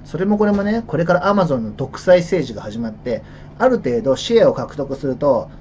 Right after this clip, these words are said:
まあ、世の中っていうのは、どんどんどんどん絞る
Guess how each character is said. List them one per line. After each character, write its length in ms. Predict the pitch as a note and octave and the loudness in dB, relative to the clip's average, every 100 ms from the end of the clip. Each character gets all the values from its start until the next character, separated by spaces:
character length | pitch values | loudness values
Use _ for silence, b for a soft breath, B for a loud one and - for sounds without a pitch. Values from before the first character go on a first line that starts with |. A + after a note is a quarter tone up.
| B | B
ま 60 | F3 | -2
あ、 40 | |
世 100 | E3 | 2
の 100 | A#3 | 4
中 240 | C4+ F#3 | 4 2
っ 80 | C3 | -2
て 80 | B2+ | -2
い 60 | A#2+ | -4
う 60 | |
の 100 | A2 | -4
は、 300 | A#2+ B2 F#2+ - - - - - - | -4 -4 -6 -16 -20 -20 -20 -16 -2
ど 160 | B3+ C#4+ | 4 4
ん 40 | |
ど 100 | G#3 | 2
ん 20 | |
ど 80 | E3+ | 0
ん 40 | A3+ | 0
ど 40 | |
ん 40 | |
絞 340 | - - D#3+ A#3+ | 0 0 2 2
る 160 | E3 | 2